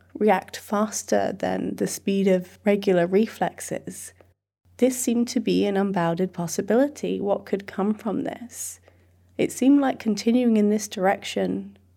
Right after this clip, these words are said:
anything was possible, and it wouldn't be too long before all of the inconveniences of life were negated entirely.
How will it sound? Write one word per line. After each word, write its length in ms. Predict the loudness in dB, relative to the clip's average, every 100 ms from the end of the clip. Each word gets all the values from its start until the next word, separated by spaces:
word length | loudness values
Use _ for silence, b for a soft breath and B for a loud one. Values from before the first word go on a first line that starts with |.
| 4
anything 500 | 6 4 2 2 2
was 160 | 0
possible, 800 | -2 -4 -2 -2 0 -2 -4 -10 -20 _ _ _ -4
and 340 | 0 2 0 2
it 160 | 2
wouldn't 340 | 4 4 2 2
be 160 | -2
too 260 | -2 -2 2
long 280 | 2 2 0
before 400 | -2 0 -2 2
all 180 | 4 4
of 120 | 6
the 140 | 4
inconveniences 1000 | 4 2 -2 -2 0 0 -2 -4 -6 -8
of 140 | -8 -8
life 500 | -4 -4 -4 -8 -6
were 240 | -4 -2
negated 720 | -2 -2 -2 -2 -2 -6 -8 -6
entirely. 1000 | -6 -6 -6 -6 -2 -2 -2 -4 -6